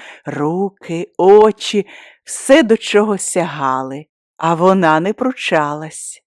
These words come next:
як смирне ягня, слухала і переймалася ласками, впадала в забуття, плила течією блаженства. Одного квітневого ранку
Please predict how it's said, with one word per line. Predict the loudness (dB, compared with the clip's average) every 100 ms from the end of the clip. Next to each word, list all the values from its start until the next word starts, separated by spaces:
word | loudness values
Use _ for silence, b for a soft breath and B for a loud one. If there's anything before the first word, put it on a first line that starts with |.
| _
як | -2 0 0 -4
смирне | -8 -4 2 4 4 0
ягня, | 0 0 0 0 0 -2 _
слухала | -14 -4 -2 -2 -2 -2 -2 -2 -8
і | -10 -10
переймалася | -10 -8 -6 -4 -4 -6 -8 -4 -2
ласками, | 0 -2 -6 -14 -14 -12 -12 -14 _
впадала | -20 0 4 6 8 6 4
в | -4
забуття, | -6 -6 -6 -12 -6 0 0 0 _ _
плила | -8 -6 -4 -4 -4 -8 _ _
течією | -14 -10 -10 -8 -6 -6 -8
блаженства. | -8 -8 -4 -4 -6 -10 -14 -12 -14 -18 _ _ _ _ _
Одного | 2 2 0 -6 -8
квітневого | -10 -14 -10 -10 -10 -8 -2
ранку | 0 0 0 -2 -4